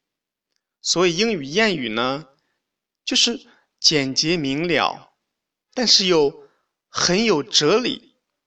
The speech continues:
这样的句子。Okay, let's listen. East, west, home is best. East, west,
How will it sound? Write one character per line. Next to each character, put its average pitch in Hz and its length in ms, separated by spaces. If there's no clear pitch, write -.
这 - 120
样 135 140
的 117 140
句 135 260
子。 - 320
Okay, 160 480
let's - 220
listen. 190 680
East, 214 640
west, - 600
home 349 720
is 123 240
best. - 640
East, - 420
west, - 480